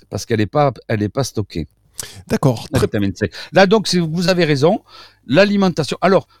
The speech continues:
Speaker 1: moi, je suis toujours favorable à des conseils alimentaires avant la supplémentation. Mais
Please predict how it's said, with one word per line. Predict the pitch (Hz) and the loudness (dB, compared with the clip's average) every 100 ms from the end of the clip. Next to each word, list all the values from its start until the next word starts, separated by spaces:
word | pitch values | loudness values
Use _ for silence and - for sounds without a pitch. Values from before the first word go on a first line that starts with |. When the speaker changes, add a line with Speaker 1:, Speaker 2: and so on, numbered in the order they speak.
| - | 0
Speaker 1:
moi, | 214 | 2
je | 220 | 2
suis | - 220 | 0 -2
toujours | 220 202 208 | 2 2 2
favorable | - 185 170 175 233 226 214 | 2 0 2 2 4 4 2
à | 156 147 135 139 | 2 4 2 2
des | 156 | 0
conseils | 170 165 208 | -2 2 4
alimentaires | 165 151 135 131 214 202 | 4 2 -2 0 2 2
avant | 165 185 | 2 2
la | 175 | 0
supplémentation. | - 135 143 135 131 131 - 131 101 _ _ _ _ _ | -2 -4 -2 0 0 -4 -2 -4 -4 _ _ _ _ _
Mais | 143 208 - | 0 0 -2